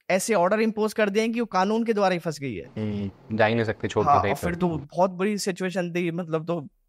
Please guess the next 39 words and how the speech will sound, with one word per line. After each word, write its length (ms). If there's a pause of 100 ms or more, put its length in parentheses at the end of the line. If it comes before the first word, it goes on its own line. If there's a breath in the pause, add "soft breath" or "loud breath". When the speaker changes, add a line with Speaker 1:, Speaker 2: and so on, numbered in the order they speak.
(160)
Speaker 1:
फिर 160
निकाला, 540 (420)
स्टे 300
हुआ, 520 (220)
वो 80
बड़ी 200
खुश 280
हुई, 260 (380)
फिर 120
बच्चे 280
को 100
लेके 220
गई 220
अपना 440 (140)
स्टेट। 400 (380)
फिर 100
उनके 220
जो 100
बाकी 320
केस 260
था, 240
कंटेम्प्ट 560
भी 120
था, 120
उनके 200
ऊपर 140
चल 180
रहा 120
था, 120
क्योंकि 280
एक 100
बार 180
वो 200 (100)
बहुत, 440
भाई, 120
परेशान 420
हो 60
गई 140
थी, 220